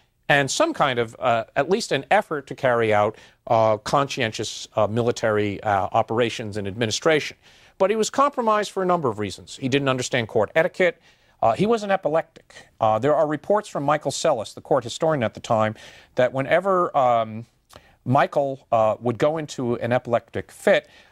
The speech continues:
uh, they would, uh, bring a screen across the throne so that no one would see this undignified disease, which was really seen as a punishment from heaven,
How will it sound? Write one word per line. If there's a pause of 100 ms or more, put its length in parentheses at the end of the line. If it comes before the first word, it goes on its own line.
uh,
they
would,
uh,
bring
a
screen
across
the
throne
so
that
no
one
would
see
this (280)
undignified
disease, (260)
which
was
really
seen
as
a
punishment
from
heaven,